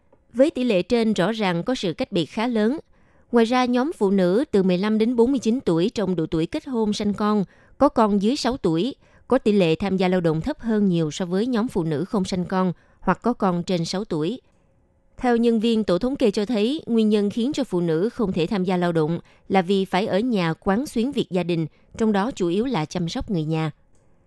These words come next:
Theo đoàn thể dân sự trước kia từng kiến nghị, chính phủ nên sửa đổi luật giúp lao động được hưởng nghỉ phép chăm sóc gia đình có lương, giúp phụ huynh đủ kinh tế và thời gian chăm sóc cho con cái.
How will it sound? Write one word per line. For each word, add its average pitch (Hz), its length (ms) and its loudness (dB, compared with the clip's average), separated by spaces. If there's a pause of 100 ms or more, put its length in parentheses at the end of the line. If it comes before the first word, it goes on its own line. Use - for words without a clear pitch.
(360)
Theo 285 140 2
đoàn 214 220 2
thể 208 160 0
dân 226 200 0
sự 175 280 -2
trước 285 200 -6
kia 208 200 2
từng 175 200 -2
kiến 262 220 -6
nghị, 170 260 0 (340)
chính 302 200 -2
phủ 196 240 0
nên 220 260 2
sửa 196 180 -2
đổi 190 160 0
luật 190 340 2
giúp 226 200 -4
lao 214 160 2
động 170 280 0
được 170 160 -4
hưởng 180 360 -2
nghỉ 180 140 0
phép - 280 -6
chăm 190 140 0
sóc - 160 -6
gia 185 120 2
đình 170 200 0
có 233 140 -6
lương, 220 300 2 (440)
giúp 330 140 4
phụ 185 220 0
huynh 226 360 0
đủ 175 160 0
kinh 220 220 -2
tế 233 300 2
và 185 100 0
thời 175 160 -2
gian 208 260 -2
chăm 196 180 -4
sóc 294 180 -6
cho 196 120 -2
con 185 200 -4
cái. 196 320 -4